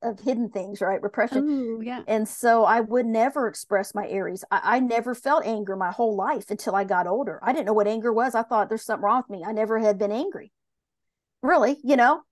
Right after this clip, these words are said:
Speaker 1: And, and now I'm like, I'm feeling my moon. Now I'm, I, I'm connected to the Aries energy, and I try to use my moon energy for positive things to be resilient and motivate me. It really has helped me survive life.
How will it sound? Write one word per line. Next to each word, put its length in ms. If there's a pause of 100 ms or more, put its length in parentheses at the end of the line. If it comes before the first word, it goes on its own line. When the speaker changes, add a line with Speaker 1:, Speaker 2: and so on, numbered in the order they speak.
(120)
Speaker 1:
And, 200
and 180
now 260
I'm 100
like, 200 (140)
I'm 180
feeling 380
my 120
moon. 480
Now 400
I'm, 200 (160)
I, 160 (240)
I'm 320 (180)
connected 560
to 140
the 100
Aries 460
energy, 500 (320)
and 100
I 60
try 340
to 80
use 280
my 160
moon 480
energy 640 (120)
for 180
positive 500
things 360
to 200 (280)
be 180
resilient 640
and 80
motivate 440
me. 160
It 80
really 340
has 140
helped 180
me 80
survive 540
life. 380